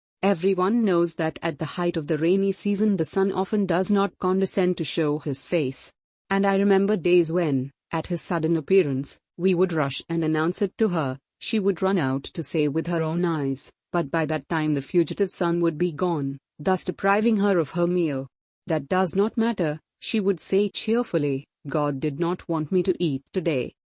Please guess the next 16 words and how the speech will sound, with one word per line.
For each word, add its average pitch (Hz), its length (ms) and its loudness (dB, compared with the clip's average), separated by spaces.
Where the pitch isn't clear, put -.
And 147 220 -2
then 190 160 0
she 185 180 -2
would 151 240 -2
return 175 360 -2
to 165 100 0
her 151 160 0
round 156 320 -2
of 151 120 -4
duties. 147 600 -4
My 196 140 4
mother 254 280 4
had 214 220 2
strong 196 420 -2
common 180 340 0
sense. 131 540 -6